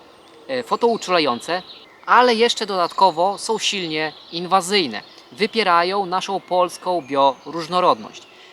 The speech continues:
Tak jak widzicie, czasami łąki pełne nawłoci. To jest również roślina, która niszczy naszą bioróżnorodność, jest rośliną inwazyjną. I barszcz również jest rośliną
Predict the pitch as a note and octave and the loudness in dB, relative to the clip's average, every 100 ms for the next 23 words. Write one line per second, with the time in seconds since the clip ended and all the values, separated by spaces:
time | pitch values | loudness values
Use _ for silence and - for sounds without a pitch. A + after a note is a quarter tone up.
0 | - G3 G#3 F3 G3+ A3 G#3+ - G3+ F#3 | -8 -4 -4 -6 -10 -8 -8 -4 -4 -4
1 | F#3 C#3+ C#3 G3+ G#3 F#3 - - E3 E3 | -8 -8 0 4 4 0 -10 -4 -2 -2
2 | D#3 D#3 C3 C#3+ C#3+ D#3+ B2+ - - - | -2 -6 -4 -4 0 0 0 -2 -14 -8
3 | F3+ G#3 - A#3+ A#3+ F3+ A#2+ - - C3+ | -6 -6 -4 -4 -4 -4 -6 -10 -14 -12
4 | D3+ - F3 F#3 E3+ E3+ - - - - | -8 -8 -6 -4 0 -2 -4 -14 -20 -20
5 | - - - _ _ _ _ - G#3 G3+ | -20 -20 -20 _ _ _ _ -6 -2 -2
6 | A#3 - G#3 E3+ - C#3+ A#2 C3 G#3+ A3 | -2 -4 -4 -4 -4 -6 -6 -2 0 0
7 | F3+ D3+ C3 C#3+ F#3+ G3 G#3 G3+ G3+ - | -2 -2 -2 -4 -8 -8 -12 -12 -12 -10
8 | F#3 F3+ F#3+ G3 G3 F3+ G3 B2 A2 - | -6 -6 -6 -4 -2 -2 -2 -4 -8 -10
9 | C4 A3+ G#3 G#3 - A#3 C#4 B3+ G#3+ F3+ | -4 2 2 2 -2 -2 -2 -2 -4 -6
10 | F#3 G3+ - D#3 C3+ C3 | -10 -8 -8 -6 -4 -6